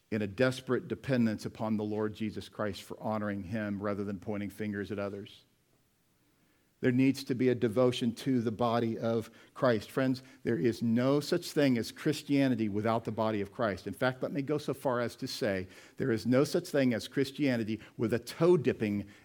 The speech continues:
experience with the body of Christ, where you engage with the body of Christ when it's convenient. That is not Christianity. Stop fooling yourself. Life is much more painful for you if you are doing that than if you never involved yourself with the body of Christ at all.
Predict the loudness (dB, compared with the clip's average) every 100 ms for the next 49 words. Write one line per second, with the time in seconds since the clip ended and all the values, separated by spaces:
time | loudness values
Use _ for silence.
0 | -12 -8 0 2 2 -2 -4 -4 -2 0
1 | 2 0 -2 -2 -2 -2 -4 -4 -2 -4
2 | -4 -2 -2 6 6 6 4 2 4 4
3 | 2 0 -2 -2 -4 -4 -4 -4 -6 -4
4 | -2 -4 -2 -2 -2 -2 -2 0 2 4
5 | 2 -2 -14 _ _ _ -8 -6 -4 2
6 | 4 4 2 0 -4 -4 2 2 0 -2
7 | -2 0 0 -2 -2 -4 2 4 4 0
8 | 2 2 2 -2 -2 -2 0 0 -2 -2
9 | 0 0 2 -2 0 0 2 2 2 4
10 | 2 2 -2 0 0 2 0 -2 -10 -2
11 | 0 4 2 0 -2 -2 -2 -2 0 0
12 | -2 -2 -4 -2 -4 -2 -4 -6